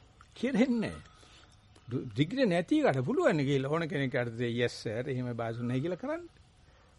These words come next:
ඌ අවුරුදු දෙක තුන යනට අල්ලලා. ඒ නිසා මේ විපස්සනා ගැන කතා කරනකොටත් ඔන්න ඔය පිටරට යන න්‍යාය තමයි තියෙන්නේ. උඹට මොනවා නැතුණත් කරන්න පුළුවන්.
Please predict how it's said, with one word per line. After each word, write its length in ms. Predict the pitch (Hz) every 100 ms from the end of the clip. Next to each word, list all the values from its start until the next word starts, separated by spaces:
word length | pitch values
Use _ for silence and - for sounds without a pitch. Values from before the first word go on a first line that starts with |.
| -
ඌ 160 | 233
අවුරුදු 320 | 214 202 202 196
දෙක 200 | 190 208
තුන 220 | 233 233
යනට 200 | 247 -
අල්ලලා. 380 | - - - - - - -
ඒ 140 | 143
නිසා 280 | 156 147 151
මේ 180 | 135 127
විපස්සනා 580 | 120 131 139 185 180 160
ගැන 180 | 151 143
කතා 280 | 135 131
කරනකොටත් 520 | 131 120 120 139 202 170
ඔන්න 200 | 139 143
ඔය 140 | 220 381 - - -
පිටරට 420 | - 156 - 147
යන 160 | 143 147
න්‍යාය 340 | 143 139 123 123
තමයි 280 | 90 104 -
තියෙන්නේ. 360 | - - - - - - - -
උඹට 280 | 120 110 131
මොනවා 340 | 120 127 156
නැතුණත් 380 | 143 131 151 151
කරන්න 260 | 127 127
පුළුවන්. 460 | 123 165 180 95